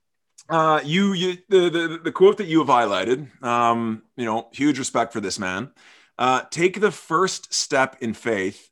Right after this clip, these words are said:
You don't have to see the whole staircase. Just take the first step."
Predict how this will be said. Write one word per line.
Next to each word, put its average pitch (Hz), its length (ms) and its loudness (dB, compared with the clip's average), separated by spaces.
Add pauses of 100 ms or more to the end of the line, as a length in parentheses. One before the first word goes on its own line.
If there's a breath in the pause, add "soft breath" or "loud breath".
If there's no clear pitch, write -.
You 117 140 -2
don't 131 160 4
have 156 180 0
to 147 80 -10
see 135 280 -4
the 127 140 0
whole 123 180 0
staircase. 113 840 -4 (340 soft breath)
Just 113 360 -4
take 127 320 -2
the 120 100 -2
first - 560 -6
step." 87 320 -6